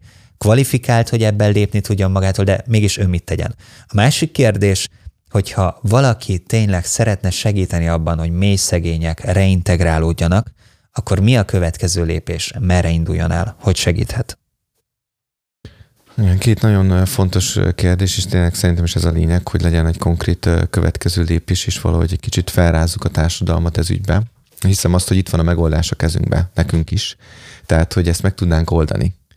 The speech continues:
Speaker 2: Az, az más kérdés, hogy, ö, hogy mire fog kifutni az egész világtörténelem, de most nem hozom be a Biblia jövőképét, viszont meg tudnánk oldani, ez igaz.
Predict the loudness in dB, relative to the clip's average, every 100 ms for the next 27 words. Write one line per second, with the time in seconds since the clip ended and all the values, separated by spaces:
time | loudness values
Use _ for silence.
0 | _ _ _ _ -4 -2 -2 -4 -2 0
1 | 2 0 -2 -2 -2 -4 -2 -2 0 2
2 | 2 0 0 2 2 0 -2 -6 -8 -4
3 | -2 0 0 -2 0 0 0 0 -2 0
4 | 0 0 0 0 0 0 -2 0 -2 0
5 | 2 0 0 0 2 2 2 0 -2 -4
6 | -2 -2 -2 -8 -20 -20 -6 -2 2 2
7 | 2 2 2 2 0 0 0 0 0 0
8 | 0 0 0 -4